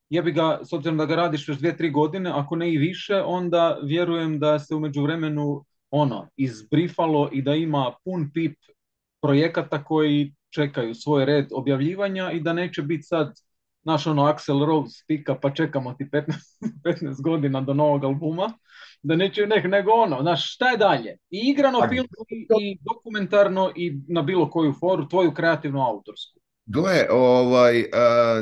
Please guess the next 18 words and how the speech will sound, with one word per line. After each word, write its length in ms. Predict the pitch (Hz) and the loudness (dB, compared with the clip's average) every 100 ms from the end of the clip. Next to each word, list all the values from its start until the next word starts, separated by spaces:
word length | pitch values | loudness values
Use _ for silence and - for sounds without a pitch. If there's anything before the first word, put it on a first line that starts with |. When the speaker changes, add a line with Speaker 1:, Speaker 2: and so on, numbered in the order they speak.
| 87 | -4
Speaker 2:
najgore 580 | 92 127 165 190 170 160 | -4 -2 0 0 -2 -2
za 220 | 147 156 | -2 -2
autora 420 | 156 - 151 135 | -4 -4 -2 0
je 580 | 135 135 123 123 120 - _ - - | 0 0 0 0 -2 -6 _ -20 -10
da 300 | 95 113 107 | 0 2 2
stane 1040 | - - - - - 95 73 60 - - _ _ _ | -4 -14 -18 -6 0 0 -2 -10 -16 -20 _ _ _
u 100 | - | -8
bilo 340 | 82 110 92 - | 0 2 2 0
kojem 440 | 90 85 78 58 | -4 -2 -4 -8
pogledu, 460 | - 80 82 78 69 | -6 -2 0 0 -2
dok, 320 | 76 82 - - - - | -2 -4 -4 -18 -16 -4
aj 260 | 92 87 - | -4 -2 -2
to 240 | 101 147 | 0 0
što 140 | - - | -4 -4
kažeš, 240 | 92 80 | -2 -2
dok 160 | 80 - | -4 -4
čeka. 380 | 92 - - - _ _ _ _ _ _ 95 | -4 -4 -8 -20 _ _ _ _ _ _ -4
Ovaj, 800 | 92 90 85 90 87 85 80 | 0 0 0 0 2 0 -2